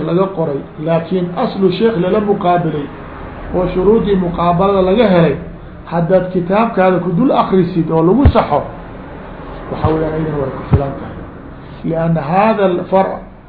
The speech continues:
بعد مقابلة لأصل الشيخ صار أصلا. Sidaasay noqonaysa. وكذلك إذا أقابل بأصل، أصل الشيخ المقابل به أصل الشيخ.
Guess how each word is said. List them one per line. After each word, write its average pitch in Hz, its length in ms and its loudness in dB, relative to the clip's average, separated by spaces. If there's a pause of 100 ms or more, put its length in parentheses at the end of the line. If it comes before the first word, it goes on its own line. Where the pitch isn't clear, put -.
(360)
بعد 170 300 0 (120)
مقابلة 170 800 2
لأصل 190 420 -2
الشيخ 196 320 0
صار 214 180 2 (100)
أصلا. 185 260 -2 (920)
Sidaasay 160 480 0
noqonaysa. 139 420 -10 (2250)
وكذلك 185 640 4
إذا 180 280 0
أقابل 175 840 2
بأصل، 175 680 -2 (720)
أصل 220 240 0
الشيخ 165 380 0 (960)
المقابل 196 840 4 (100)
به 240 420 6 (480)
أصل 196 260 0
الشيخ. 160 340 0